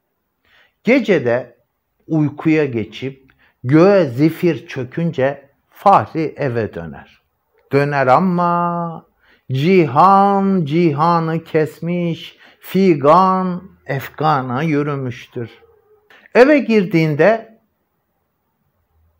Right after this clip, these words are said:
karısı Suna kendini asmıştır. Koklamaya kıyamadığı eşinin cansız bedeni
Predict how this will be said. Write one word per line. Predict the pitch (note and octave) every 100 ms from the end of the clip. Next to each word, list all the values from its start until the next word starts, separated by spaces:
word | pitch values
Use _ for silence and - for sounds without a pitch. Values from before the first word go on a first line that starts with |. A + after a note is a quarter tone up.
| _ _
karısı | - A2 B2 C3 -
Suna | C3 - C3 D#3+ F3+ - _ _ _ _ _
kendini | - - C#3+ C3+ E3+ D#3
asmıştır. | - A#2+ A#2+ - C3 E3 - - G#2 F2 - _ _ _ _ _ -
Koklamaya | B3 C4 A3 G#3 F#3 D#3 C3
kıyamadığı | - G#3 A#3 F3+ B2+ A#2+ A2+ A2
eşinin | D#3+ D#3+ - A#2 B2+ C3+
cansız | C#3+ C#3+ D3+ - G3+ C3 A2+
bedeni | A2 G#2 G2+ A#2 F#3